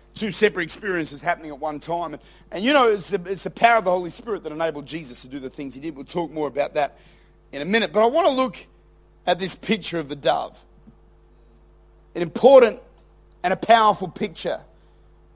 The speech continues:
of the Holy Spirit and who he is and how he operates in our lives and in our world by the Spirit of God. And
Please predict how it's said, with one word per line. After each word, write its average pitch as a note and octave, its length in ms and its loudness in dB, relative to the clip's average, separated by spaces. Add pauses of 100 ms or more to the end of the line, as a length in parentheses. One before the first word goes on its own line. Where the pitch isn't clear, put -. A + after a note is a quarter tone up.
(720)
of F3 340 6 (300)
the E3+ 80 0
Holy F#3 280 2
Spirit F#3 440 -2
and - 80 -10
who F3+ 200 0
he F#3 200 -2
is D#3+ 300 -6 (580)
and D3+ 120 -4
how F#3 240 6
he E3+ 80 2
operates E3+ 800 0 (320)
in D#3+ 120 -6
our E3 180 4
lives D3+ 520 0
and C#3 180 -10 (540)
in D3+ 100 -6
our D3+ 160 4
world D3+ 440 -4
by D3 240 2
the B2+ 120 -8
Spirit D3+ 380 -6
of A#2 160 -8
God. D#3 320 0
And C#3 120 -8